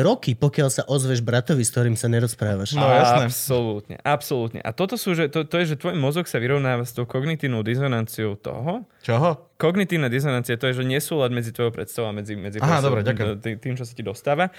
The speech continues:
Speaker 3: A, a vedieť o sebe jednak, že aká je tvoja prirodzená reakcia, je fajn, ale druhá vec, že my máme tendenciu brať si spätnú väzbu, že keď mi niekto povie, že, že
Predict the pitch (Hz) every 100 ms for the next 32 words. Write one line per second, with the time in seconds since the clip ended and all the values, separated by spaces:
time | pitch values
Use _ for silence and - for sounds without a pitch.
0 | - - - - - - 123 123 127 -
1 | 127 120 _ _ _ _ _ 131 117 175
2 | 208 220 214 - 135 127 139 127 120 123
3 | 135 131 127 - 123 - 156 135 127 120
4 | 139 139 139 113 123 - 143 120 - 113
5 | 143 123 117 127 208 156 135 123 123 -
6 | _ _ _ _ _ 127 151 196 - -
7 | 131 120 135 170 190 180 135 110 131 -
8 | 165 127 156 107 110 131 139 123 107 -
9 | - 220 240 170 160 - 117 143 151 151
10 | 143 123 123 120 117 - 120 120